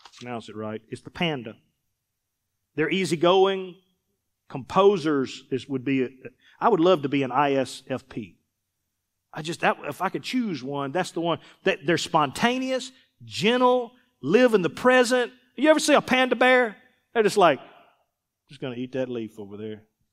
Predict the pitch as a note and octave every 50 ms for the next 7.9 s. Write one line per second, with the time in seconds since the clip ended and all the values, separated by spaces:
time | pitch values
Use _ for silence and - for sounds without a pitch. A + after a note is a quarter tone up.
0 | _ _ _ _ _ _ _ _ _ _ _ _ _ _ _ _ _ - A#2 B2+
1 | B2 - _ _ _ _ _ A#2 A2+ A2 - _ _ _ _ - F3+ - _ _
2 | _ - A2+ A#2+ B2 A#2+ A#2 A#2+ B2 A#2+ B2 C3+ C3+ C3 C3+ C#3 C#3 C#3 - -
3 | D3 D3 D3 C#3+ - - D3 C3+ C3 B2 - _ _ _ - C3+ E3+ F3+ G3+ G#3+
4 | B3 C#4 - - C4 B3 B3 D#4 G4 G#4 D4 F#3+ - - - - _ _ _ _
5 | _ _ _ _ _ _ _ _ _ _ _ _ _ _ _ _ _ _ _ -
6 | C#3+ D#3+ F3 E3 D#3+ D3+ A#2+ - - - A#3 C4 A#3+ E3 F#3+ A3+ G#3+ - - -
7 | D3+ C3+ C3 B2+ _ - - - B3+ B3+ G#3+ D3 A#2 G2 F2+ - -